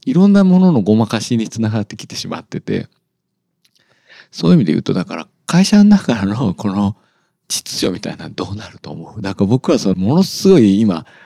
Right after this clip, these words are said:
その会社の中の、まあ、労務管理にとどまらないけど、その規律秩序がもうひどい感じに今なりつつある気がしてて、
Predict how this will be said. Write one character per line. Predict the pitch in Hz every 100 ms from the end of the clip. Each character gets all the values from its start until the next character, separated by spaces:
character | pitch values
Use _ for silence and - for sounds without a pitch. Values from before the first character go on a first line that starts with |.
| _
そ | _ 107
の | -
会 | - 165
社 | 165 180
の |
中 | 180 170 92
の、 | 95 87 80 -
ま | 104
あ、 | 95
労 | 160
務 | 185
管 | 190
理 | 98
に | 85
と | 95 104
ど | 147
ま | 180
ら | 175
な | 90 73
い |
け | -
ど、 | 90
そ | 85
の | 85
規 | 80 127
律 | 156 - 87
秩 | - 180 120
序 | 92 78
が | 82
も | 82
う |
ひ | - 98
ど | 160 202
い | 98
感 | 87 85
じ | 82
に | 90
今 | 87
な | 82 87
り | 98
つ | -
つ | 92
あ |
る | 87
気 | -
が | 85
し | 82
て | -
て、 | -